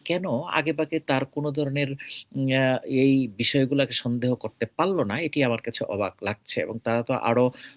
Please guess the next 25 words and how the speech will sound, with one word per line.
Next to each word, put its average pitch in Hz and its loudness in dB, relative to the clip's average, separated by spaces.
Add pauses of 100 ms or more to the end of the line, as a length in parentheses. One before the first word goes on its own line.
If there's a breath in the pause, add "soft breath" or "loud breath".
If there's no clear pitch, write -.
(100)
তথ্য, 117 4 (120)
তথ্য - 0 (200)
তথ্য, 117 6
উপাত্ত 120 -2
সবই 131 0
প্রকাশ 113 0
করতে - -2
পারে। 82 -4
ছবিও 156 2
আরো 110 0
বেশি 98 -4
আসতে 95 -6
পারে। 101 -4
এটি 135 0
একটি 135 -2
রহস্য। 131 0 (520 loud breath)
আরেকটি 139 4
হলো 151 6
এই 160 4
যে 156 2
হত্যা 127 -2
করার 113 0
পরে 120 2 (100)
যে - -2
সর্বশেষ 110 -2